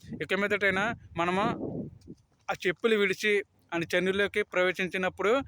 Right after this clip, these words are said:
ఇది ఒక మాట జ్ఞాపకం చేసుకోండి. ఉమ్, చెప్పులు బయట పెట్టి నీ సన్నిధిలోనే అడుగుపెట్టినప్పుడు నీవు, నీకు ఏ సమస్యలు ఉన్నాయో, ఏ బాధలు ఉన్నాయో, ఏ దుఃఖం ఉన్నదో, ఏ వేదన ఉన్నదో,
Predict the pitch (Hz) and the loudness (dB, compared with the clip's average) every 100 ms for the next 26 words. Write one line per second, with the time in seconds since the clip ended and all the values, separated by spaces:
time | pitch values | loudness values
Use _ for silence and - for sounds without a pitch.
0 | - - 180 202 220 214 202 190 165 180 | -8 -4 2 4 4 4 2 2 0 0
1 | 180 180 170 170 - 156 143 127 _ _ | 0 0 0 0 -2 -6 -6 -10 _ _
2 | _ - 160 185 220 - - - 180 - | _ -6 -2 -2 -4 -16 -8 -4 -2 0
3 | 226 185 185 202 190 - 220 247 - 180 | 2 4 2 2 -2 0 -2 -2 -6 -2
4 | 190 - 185 202 202 202 220 285 - - | 0 2 2 4 4 4 2 0 -6 -12
5 | 147 - 170 175 180 185 - 190 180 202 | -10 -4 0 2 2 0 0 -2 2 2
6 | 269 - - - - 175 202 - 175 190 | 2 -2 -16 -12 -2 2 2 0 2 4
7 | 202 233 226 - 247 220 202 220 226 226 | 6 4 0 -4 0 4 4 4 0 0
8 | 226 254 240 226 233 202 185 180 196 190 | 0 0 2 2 4 4 4 4 2 2
9 | 202 202 196 190 185 180 185 190 190 196 | 2 2 2 2 0 -4 -2 0 2 2
10 | 180 180 180 180 175 175 175 | 4 4 2 2 2 0 0